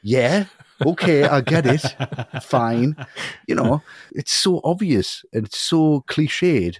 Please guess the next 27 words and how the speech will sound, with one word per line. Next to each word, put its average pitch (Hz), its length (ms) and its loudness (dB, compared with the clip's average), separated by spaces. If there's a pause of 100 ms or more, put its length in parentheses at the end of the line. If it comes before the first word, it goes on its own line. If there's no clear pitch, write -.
that 110 140 -4
it - 80 -10
should 127 160 -2
be 120 120 0
cheesy, 127 440 -2
but 120 160 -4
it - 120 -8
isn't. 107 320 -2 (280)
I 101 80 0
loved 110 320 0
hearing 101 260 2
this 95 140 -4
kind 95 200 -6
of 90 60 -6
soundtrack. 90 480 -8
I 92 40 -6
loved, 92 280 -6
I 90 60 -6
loved 92 240 -8
seeing 90 320 -4
this - 320 -4
kind 101 200 -4
of 78 80 -8
emerge 92 540 -2
from 92 380 -4
this 90 180 -4
film, 95 420 -2